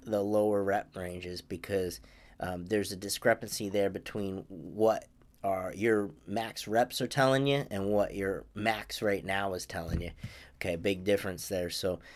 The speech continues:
that's what I would work on, my friend. Um, you know, get into those upper weights and, and just hit singles and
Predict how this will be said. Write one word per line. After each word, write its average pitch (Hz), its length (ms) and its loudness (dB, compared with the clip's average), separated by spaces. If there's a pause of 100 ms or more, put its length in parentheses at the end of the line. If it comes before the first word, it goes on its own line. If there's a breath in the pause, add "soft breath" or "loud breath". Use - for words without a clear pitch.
(160 loud breath)
that's 123 280 6
what 113 80 6
I 113 100 10
would 120 140 10
work 113 320 6
on, 113 200 4
my 113 120 2
friend. 117 480 4 (420 loud breath)
Um, 90 500 -2 (120)
you 101 160 -2
know, 92 140 0
get 104 300 2
into 107 260 -2
those 104 480 4
upper 107 340 4
weights 101 480 2
and, 90 340 -8
and 90 360 -10
just 98 220 -10
hit 110 260 0
singles 113 580 2
and 87 200 -8